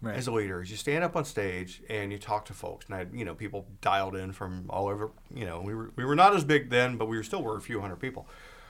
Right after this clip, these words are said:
Speaker 2: And so I was like, "All right, look, I don't know a lot. I don't even know where the bathrooms are yet in the office building." But I <laughs> said, "I know a couple of things." I said, "One thing I know is that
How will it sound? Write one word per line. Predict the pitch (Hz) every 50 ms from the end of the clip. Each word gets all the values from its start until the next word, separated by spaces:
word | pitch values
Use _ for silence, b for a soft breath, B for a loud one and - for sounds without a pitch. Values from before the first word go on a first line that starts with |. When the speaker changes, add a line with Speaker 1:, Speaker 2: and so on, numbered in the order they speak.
| B B B B
Speaker 2:
And | - 147 151 147 147 160 147
so | - - 160 151 147 143 135 -
I | - -
was | 147 151
like, | 151 147
"All | 139 127 117
right, | 98 92 101
look, | 101 95 90 90 - - - - - - - -
I | 123 123
don't | 120 123 107
know | 107 101 98
a |
lot. | 90 90 90 87 87 - -
I | 160
don't | 214 214
even | 139 120
know | 117
where | 107 107 95
the | 85
bathrooms | 71 - 87 90 90 - 87 87 87 85 90
are | 87 85
yet | 82 80 80 85 - -
in | 101 90
the | 85 82
office | 82 80 80 - -
building." | - - 87 82 82 85 82 85 -
But | - 101 92 87 85 82 - - - - - -
I | 113 107
<laughs> | 104 -
said, | - 110 - 165 147 - - B B B B B
"I | - 147 147
know | 139 120 110
a |
couple | - - 107 - 95 90
of | 80 -
things." | - - - 147 - - - - - - - - b b b b b b b b b b b
I | - 131 120
said, | - - 123 117
"One | 113 120 147 165 165
thing | 160 147 120 123
I | 113
know | 104 107 101 98 95 98
is | - 110 107 -
that | - 107 101 -